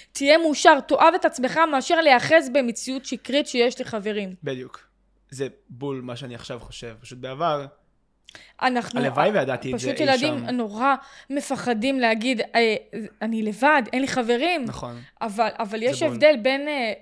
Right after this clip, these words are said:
Speaker 1: אם אתם אוהבים את עצמכם, אז זה לא חרם, אתה מבין? זה לא נידוי.
Speaker 2: נכון.
Speaker 1: כאילו, אם, אם מנדים אתכם ואתם מסכימים עם זה, זה נידוי,
Speaker 2: זה
Speaker 1: זה חרם.
Speaker 2: חרם.
Speaker 1: אבל ברגע שאתם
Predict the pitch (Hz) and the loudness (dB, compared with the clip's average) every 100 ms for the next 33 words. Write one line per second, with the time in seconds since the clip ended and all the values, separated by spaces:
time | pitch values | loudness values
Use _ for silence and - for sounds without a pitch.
0 | - 285 302 254 196 196 233 262 311 311 | -8 -6 -4 -6 -6 -6 -4 -2 -4 -4
1 | 302 320 349 381 _ _ _ _ - 240 | -8 -4 -4 -4 _ _ _ _ -10 -8
2 | 240 240 277 320 320 220 190 208 208 220 | -4 -4 -2 0 0 -2 -8 -12 -10 -6
3 | 269 226 226 277 233 277 269 208 - 135 | -6 -6 -6 -6 -6 -6 -6 -10 -12 -12
4 | - 127 320 302 285 240 _ - 392 453 | -8 0 2 2 0 -4 _ -6 -2 -2
5 | 320 370 311 233 277 294 - 302 262 - | -2 -4 -2 -2 -2 -4 0 0 -2 -8
6 | - 208 226 240 208 - 208 208 254 330 | -14 -12 -8 -8 -8 -8 -6 -4 -4 -4
7 | 330 370 403 392 _ _ - 196 254 277 | -4 -2 -2 -6 _ _ -18 -2 0 0
8 | 226 247 202 - 277 254 131 - - 269 | -2 -4 0 0 2 0 0 -4 0 2
9 | 240 262 294 359 359 277 254 - 370 370 | 4 4 4 2 2 2 2 6 8 8